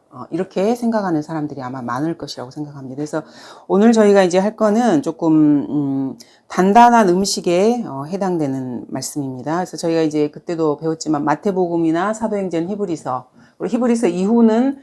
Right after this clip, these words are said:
대환-, 어, 일 차적으로는 대환란 서신이라고 생각하시면 돼요. 이제 물론 이제 베드로 전후서 같은 경우에는 많은 부분을 교회 시대에 적용이 가능하지만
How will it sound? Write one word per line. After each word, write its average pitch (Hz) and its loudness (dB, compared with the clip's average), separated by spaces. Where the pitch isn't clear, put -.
대환-, 226 4
어, 143 -4
일 180 0
차적으로는 190 2
대환란 226 4
서신이라고 175 -4
생각하시면 151 -10
돼요. 123 -16
이제 156 0
물론 180 -2
이제 180 -2
베드로 202 2
전후서 175 -2
같은 160 -4
경우에는 151 -2
많은 180 0
부분을 160 -4
교회 180 -2
시대에 151 -4
적용이 151 -4
가능하지만 156 -6